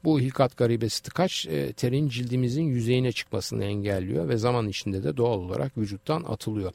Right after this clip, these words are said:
Aynı zamanda bu metal tuzları içeriden de ter gözenekleri içindeki keratinle ilişkiye girerek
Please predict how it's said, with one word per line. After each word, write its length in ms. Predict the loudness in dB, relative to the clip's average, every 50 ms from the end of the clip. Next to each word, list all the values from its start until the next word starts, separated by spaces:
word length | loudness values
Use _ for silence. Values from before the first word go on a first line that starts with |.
| -10 -16 -16 -14 -14 -16 -10 0
Aynı 260 | 4 6 6 6 6 6
zamanda 500 | 6 6 6 6 6 6 6 4 4 4
bu 100 | 2 4
metal 400 | 4 4 4 6 6 6 6 6
tuzları 480 | 2 -2 -2 0 2 2 2 2 2
içeriden 680 | -2 -2 -2 0 4 6 6 6 8 8 6 6 6
de 120 | 4 2 0
ter 260 | 2 4 4 4 6
gözenekleri 640 | 6 4 2 2 4 2 2 2 0 0 -4 -4 -4
içindeki 460 | -4 -4 -4 -2 -2 -2 -4 -6 -8
keratinle 520 | -2 0 2 2 2 0 0 -4 -4 -2
ilişkiye 480 | -4 -6 -6 -8 -10 -8 -4 -2 -2 -2
girerek 440 | 0 0 2 4 4 2 0 -4